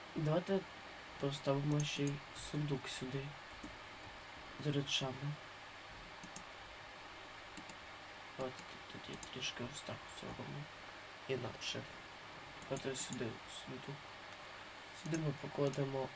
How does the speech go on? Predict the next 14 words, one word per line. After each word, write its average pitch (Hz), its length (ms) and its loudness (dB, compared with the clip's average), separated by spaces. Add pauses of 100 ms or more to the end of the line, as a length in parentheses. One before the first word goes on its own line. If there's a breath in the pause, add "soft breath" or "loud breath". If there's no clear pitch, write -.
(120)
мотигу 139 680 4 (800)
та 180 160 6 (180)
пшеницю. 135 520 0 (2000)
Так, 151 120 8
друзі, 147 320 6
як 147 160 8
ви 156 60 6
бачите, 143 360 8
в 143 80 6
мене 139 340 8 (720 loud breath)
є 139 260 10
тепер 131 400 6 (540)
панель 143 380 12
скляна. 185 500 12